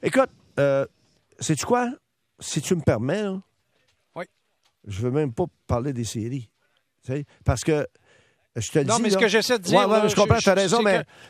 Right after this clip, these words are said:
Speaker 2: que c'est, ça va être tellement
Speaker 1: Ouais, ouais,
Speaker 2: difficile,
Speaker 1: ouais,
Speaker 2: et là,
Speaker 1: ouais.
Speaker 2: les points échappent pas. Quand
Speaker 1: Ouais.
Speaker 2: t'as l'avance
Speaker 1: Mais
Speaker 2: trois un,
Speaker 1: non.
Speaker 2: échappe
Speaker 1: Non,
Speaker 2: pas
Speaker 1: t'as
Speaker 2: ça,
Speaker 1: raison.
Speaker 2: échappe pas ça.
Speaker 1: Mais ce que je veux dire, c'est que, tu sais, les gens qui disent au Thanksgiving américain, là,
Speaker 2: Mhm.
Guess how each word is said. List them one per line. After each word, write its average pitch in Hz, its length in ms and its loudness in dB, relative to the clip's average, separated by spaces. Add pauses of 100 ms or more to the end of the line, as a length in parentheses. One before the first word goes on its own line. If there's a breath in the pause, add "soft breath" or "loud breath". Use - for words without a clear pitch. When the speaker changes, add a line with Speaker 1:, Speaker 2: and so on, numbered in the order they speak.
Speaker 2:
que - 60 -16
c'est, 165 160 0
ça 208 80 -4
va 214 80 -2
être 214 120 -8
tellement 262 320 2
Speaker 1:
Ouais, 302 140 4
ouais, 185 240 4
Speaker 2:
difficile, 135 360 2
Speaker 1:
ouais, 147 260 2
Speaker 2:
et - 20 -6
là, 240 100 0
Speaker 1:
ouais. - 20 2
Speaker 2:
les 185 160 -2
points 240 260 -4
échappent 208 340 -4
pas. 175 100 -6
Quand 240 220 -2
Speaker 1:
Ouais. 135 180 0
Speaker 2:
t'as 202 60 0
l'avance 196 360 -2
Speaker 1:
Mais 156 140 2
Speaker 2:
trois 165 160 2
un, 127 80 -4
Speaker 1:
non. 170 60 -12
Speaker 2:
échappe - 240 -16
Speaker 1:
Non, 135 80 0
Speaker 2:
pas 139 60 0
Speaker 1:
t'as 160 100 0
Speaker 2:
ça, 147 40 0
Speaker 1:
raison. 147 280 0
Speaker 2:
échappe 147 260 -10
pas 110 100 -14
ça. 113 200 -4
Speaker 1:
Mais 110 120 -2
ce - 80 -8
que 220 100 2
je 156 120 -2
veux 151 60 0
dire, 180 200 -2
c'est 143 160 -4
que, 127 220 -4
tu 151 60 -14 (600 soft breath)
sais, 262 60 0
les 208 160 0
gens 170 180 -2
qui 135 140 -8
disent 135 300 -4
au 120 80 -2
Thanksgiving 131 800 -4
américain, 110 520 -8
là, 107 160 -8 (280)
Speaker 2:
Mhm. 165 220 -16